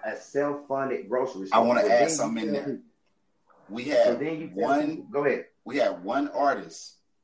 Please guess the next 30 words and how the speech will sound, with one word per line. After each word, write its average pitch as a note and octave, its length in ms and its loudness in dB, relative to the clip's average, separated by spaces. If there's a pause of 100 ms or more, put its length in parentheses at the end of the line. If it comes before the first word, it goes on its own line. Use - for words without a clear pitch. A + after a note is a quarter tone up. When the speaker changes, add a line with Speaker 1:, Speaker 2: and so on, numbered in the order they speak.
(520)
Speaker 1:
Uh-huh. G2+ 280 -8
Speaker 2:
who G#2+ 60 -10
was G2 140 -10
trying B2 400 -4
to D3+ 60 -2
do D3 260 0
that, F2 340 -6 (380)
and G2 140 -8
they G2+ 120 -4
put C3 220 -4
his B2+ 160 -4
ass G#2+ 280 -2
in G2 120 -4
jail. F#2 280 -4
He's F#2+ 200 -4
in F#2+ 100 -4
jail E2+ 280 -4
right G2 300 2
now. F2+ 420 -4 (320)
Shout A2 260 2
out G#2 140 0
to F#2+ 40 -10
Rollo. G2 460 -4 (640)
He C#3 200 -4
has - 440 6
Speaker 1:
Mm-hmm. G2 100 -10
Speaker 2:
an G2+ 200 -8
actual A2+ 720 -12 (180)
apartment - 580 -4
complex. - 680 -20